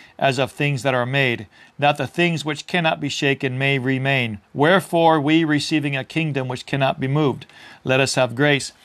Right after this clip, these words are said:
And so there's a shaking that's taking place, and there's something that God wants to do. Jesus is not coming back yet, and we'll get into that. There are people that are thinking that Jesus is gonna come any moment now, and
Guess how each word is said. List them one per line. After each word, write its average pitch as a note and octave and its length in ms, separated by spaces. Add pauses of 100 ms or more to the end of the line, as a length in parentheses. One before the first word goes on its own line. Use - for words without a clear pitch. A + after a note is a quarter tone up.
(340)
And E3 200
so E3 400 (440)
there's G3 260
a E3 60
shaking G3 440
that's C#3 180
taking C#3+ 320
place, C#3+ 520 (460)
and C#3+ 600 (400)
there's D3 260
something F3 340
that D3 140
God D3 220
wants C#3 300
to - 120
do. A#2+ 480 (240)
Jesus F#3+ 440
is C3 120
not D3+ 200
coming C#3+ 260
back C3 260
yet, B2 300
and C3+ 100
we'll D3 140
get C3+ 140
into C3+ 240
that. A#2 260 (1040)
There D#3 220
are E3+ 40
people E3+ 300
that C#3+ 140
are B2+ 100
thinking D3+ 300
that C3 80
Jesus D3 240
is C3+ 80
gonna C3+ 160
come B2+ 260
any D3+ 180
moment C#3+ 320
now, C3 260 (560)
and D3+ 420